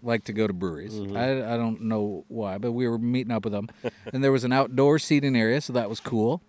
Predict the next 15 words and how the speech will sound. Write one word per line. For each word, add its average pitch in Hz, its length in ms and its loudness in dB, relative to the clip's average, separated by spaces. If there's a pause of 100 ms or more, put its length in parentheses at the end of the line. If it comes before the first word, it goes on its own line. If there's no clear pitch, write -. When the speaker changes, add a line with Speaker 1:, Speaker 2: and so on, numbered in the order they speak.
(180)
Speaker 1:
And 120 80 0
you 117 80 2
could 120 140 -4
take 117 200 -4
dogs. 104 480 -4
Speaker 2:
Yeah. 107 200 -2
Speaker 1:
That 101 80 -6
was 113 120 -6
cool. 120 400 -2 (120)
Speaker 2:
Yeah. 92 100 -10 (640)
Speaker 1:
But 110 120 -2
they 117 100 2
had 110 160 -4
pizza. - 400 -6 (560)
Speaker 2:
Okay. 85 300 -10